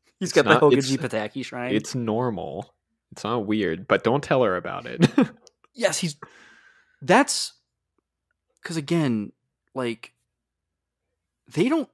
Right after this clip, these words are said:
Speaker 1: go on a date. Uh, relationships were different back then, I guess, I assume. But they don't go on a date or anything, and he hasn't, like, asked her to marry him, but he's building an addition to his house,
Speaker 2: Yeah.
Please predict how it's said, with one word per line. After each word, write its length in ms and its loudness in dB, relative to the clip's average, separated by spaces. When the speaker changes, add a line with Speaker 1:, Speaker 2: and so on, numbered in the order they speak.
Speaker 1:
go 240 -2
on 100 0
a 80 -4
date. 360 -8
Uh, 80 -2
relationships 840 4
were 140 -6
different 420 -10
back 240 -6
then, 140 -4
I 140 -12
guess, 280 -18
I 100 -10
assume. 360 -10
But 120 -2
they 80 4
don't 140 2
go 140 4
on 100 4
a 40 0
date 240 2
or 120 2
anything, 340 -4
and 100 -6
he 60 -4
hasn't, 320 -6
like, 140 -8
asked 180 -4
her 80 -6
to 80 -8
marry 340 -10
him, 160 -14
but 120 -8
he's 160 -4
building 420 2
an 60 0
addition 420 -4
to 140 -8
his 140 -8
house, 500 -8
Speaker 2:
Yeah. 340 -20